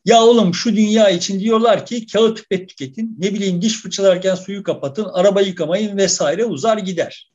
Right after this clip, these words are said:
Bu bilmem nesine kodumunun insan evladının malum türü, kimden söz ettiğini bi-, anlıyoruz.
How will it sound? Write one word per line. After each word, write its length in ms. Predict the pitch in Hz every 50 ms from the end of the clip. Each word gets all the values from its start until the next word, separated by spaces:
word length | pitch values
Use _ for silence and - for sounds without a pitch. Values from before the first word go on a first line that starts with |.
| _ -
Bu 220 | 240 311 277 202
bilmem 300 | 208 220 220 233 233 226
nesine 320 | 220 214 208 - 226 220 214
kodumunun 560 | 214 208 185 196 190 190 190 190 202 196 - -
insan 340 | 196 202 202 - 240 220 214
evladının 560 | 202 185 175 170 156 156 147 160 185 233 226
malum 500 | 214 190 180 180 185 214 240 226 220 220
türü, 400 | - 156 123 135 165 233 269 - _
kimden 320 | _ - 233 233 220 220 208
söz 200 | 208 214 190 180
ettiğini 460 | 170 175 - - 180 170 175 170 147
bi-, 160 | 160 175 170 - 151 202 214 - -
anlıyoruz. 760 | - 175 196 202 190 190 165 135 127 226 277 - - - _